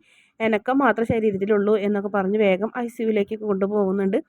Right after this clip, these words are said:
അലീനയാണെങ്കിൽ ആകെ പേടിച്ച് വിഷമിച്ച് എന്ത് ചെയ്യാനറിയില്ല. അങ്ങനെ കൃഷ്ണമോൾ കൊല്ലപ്പള്ളിയിലേക്ക് വിളിക്കുന്നു. ഏ,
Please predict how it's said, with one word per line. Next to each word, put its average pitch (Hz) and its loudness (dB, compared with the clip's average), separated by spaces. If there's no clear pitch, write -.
അലീനയാണെങ്കിൽ 208 2
ആകെ 202 0
പേടിച്ച് 202 -2
വിഷമിച്ച് 196 -2
എന്ത് 208 2
ചെയ്യാനറിയില്ല. 202 0
അങ്ങനെ 294 -4
കൃഷ്ണമോൾ 214 -2
കൊല്ലപ്പള്ളിയിലേക്ക് 196 0
വിളിക്കുന്നു. 202 0
ഏ, 190 -6